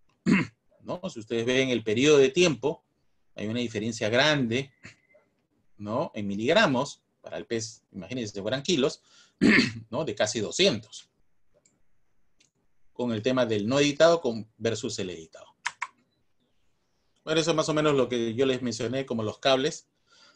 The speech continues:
<clears throat> Las mio-, la, estas, este, miofibrillas aumentan en cantidad y hace que el individuo engruese, ¿no? Crezca muscularmente. En cebra también. Tienen el individuo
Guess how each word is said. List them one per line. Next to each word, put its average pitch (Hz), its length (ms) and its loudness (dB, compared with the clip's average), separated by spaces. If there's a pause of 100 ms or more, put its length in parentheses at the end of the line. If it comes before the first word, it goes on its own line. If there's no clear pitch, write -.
(180)
<clears throat> 220 300 6
Las 123 340 2
mio-, 113 340 -4
la, 113 140 -4
estas, 113 440 -2
este, 110 220 -8
miofibrillas 120 720 0
aumentan 120 420 -4
en 107 160 -6
cantidad 139 480 2
y 120 100 2
hace 113 240 0
que 113 100 -4
el 117 240 -6 (260)
individuo 117 600 -2
engruese, 113 540 -6
¿no? 143 240 -14
Crezca 120 320 -6
muscularmente. 98 600 -10 (1500)
En 117 120 -6
cebra 113 320 -2
también. 151 540 0 (1160)
Tienen 113 220 -4
el 107 120 -4
individuo 117 520 0